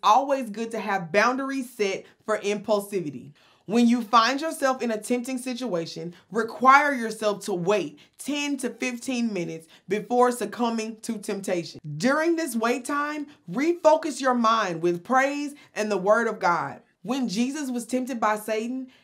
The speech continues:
he based his decision-making on the word of God,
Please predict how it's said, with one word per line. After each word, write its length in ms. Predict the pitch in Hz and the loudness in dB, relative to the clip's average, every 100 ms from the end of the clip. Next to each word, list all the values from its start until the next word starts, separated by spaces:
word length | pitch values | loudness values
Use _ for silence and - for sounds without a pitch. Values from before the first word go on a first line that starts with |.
| _ | _
he 240 | - 320 349 | -4 0 0
based 380 | 294 269 254 | 2 0 -2
his 180 | 233 254 | -4 -4
decision-making 800 | 240 240 247 233 214 202 196 196 | -4 -6 -6 -6 -4 -6 -6 -6
on 180 | 175 196 | -6 -4
the 80 | 220 | -4
word 320 | 170 190 226 | -2 0 -2
of 160 | 202 170 | -4 -2
God, 460 | 175 175 160 - | -2 0 -4 -10